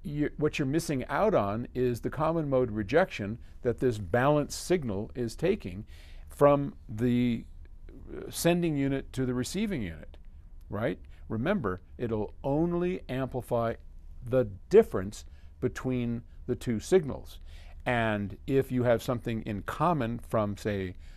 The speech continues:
the preamp, distortion, noise that it is generating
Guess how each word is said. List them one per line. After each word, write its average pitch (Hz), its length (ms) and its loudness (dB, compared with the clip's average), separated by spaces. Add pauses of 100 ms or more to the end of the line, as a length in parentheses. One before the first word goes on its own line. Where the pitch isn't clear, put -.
(160)
the 90 400 -4
preamp, 156 580 -2 (680)
distortion, - 1000 -6 (460)
noise 98 1000 -4 (420)
that 110 220 0 (340)
it 262 160 2
is 131 240 2
generating 92 720 -4